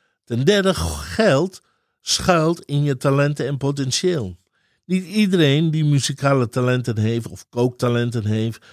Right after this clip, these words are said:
zullen geld eraan verdienen. Het zijn zij die hun talenten aanbieden op de markt,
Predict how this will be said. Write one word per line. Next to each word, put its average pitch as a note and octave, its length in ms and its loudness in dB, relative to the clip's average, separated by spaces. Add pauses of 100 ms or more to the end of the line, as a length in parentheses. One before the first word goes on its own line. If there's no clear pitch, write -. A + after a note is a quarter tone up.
(120)
zullen F#3+ 340 2
geld F3 320 2
eraan A#2 280 0
verdienen. F2+ 540 -6 (280)
Het B2+ 200 -4
zijn B2+ 240 2
zij E3 680 0 (120)
die B2 280 2
hun A#2+ 140 2
talenten B2+ 680 0
aanbieden F3 720 0
op D#3 160 -6
de E3 80 2
markt, B2+ 540 0